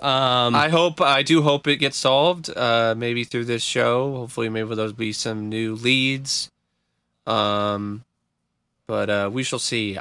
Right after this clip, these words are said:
Speaker 2: I, I don't know. I mean, I, this is gonna be a difficult one in terms of new leads.
Speaker 1: Yeah,
Speaker 2: But,
Speaker 1: wait,
Speaker 2: you know,
Speaker 1: wait
Speaker 2: you
Speaker 1: till you
Speaker 2: never know.
Speaker 1: watch, uh, wait till you watch the first one. That, that one's really crazy.
Speaker 2: That's the one that, that one, the case really does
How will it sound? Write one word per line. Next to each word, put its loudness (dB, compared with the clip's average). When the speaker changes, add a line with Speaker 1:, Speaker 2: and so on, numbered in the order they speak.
Speaker 2:
I, 2
I 2
don't 0
know. 4
I 2
mean, -2
I, 4
this 0
is 0
gonna 0
be 2
a 0
difficult -4
one -12
in -8
terms -2
of -4
new -4
leads. -10
Speaker 1:
Yeah, 2
Speaker 2:
But, 0
Speaker 1:
wait, 4
Speaker 2:
you 4
know, -4
Speaker 1:
wait 4
Speaker 2:
you 4
Speaker 1:
till 4
you 2
Speaker 2:
never 6
know. 8
Speaker 1:
watch, 2
uh, 4
wait 4
till 2
you 2
watch 2
the -6
first 0
one. -4
That, 2
that -4
one's -6
really -2
crazy. -6
Speaker 2:
That's 2
the 4
one 6
that, 2
that 4
one, 2
the 0
case 0
really 4
does 2